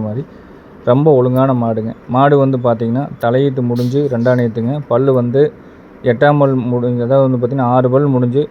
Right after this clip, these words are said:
எட்டாம் பல்லுக்கு ஒரு பல் உளுந்துருக்குதுங்க, ஒரு பல் உளுந்து முளைச்சிட்ருக்கு.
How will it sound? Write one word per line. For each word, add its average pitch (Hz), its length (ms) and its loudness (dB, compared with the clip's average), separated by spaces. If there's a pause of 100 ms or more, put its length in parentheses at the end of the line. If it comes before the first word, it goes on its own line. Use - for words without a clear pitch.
(120)
எட்டாம் 127 280 0
பல்லுக்கு 120 260 -2 (100)
ஒரு 120 140 0
பல் 127 220 -2
உளுந்துருக்குதுங்க, 123 640 -2
ஒரு 113 120 -2
பல் 127 180 -2
உளுந்து 117 260 -2
முளைச்சிட்ருக்கு. 110 540 -6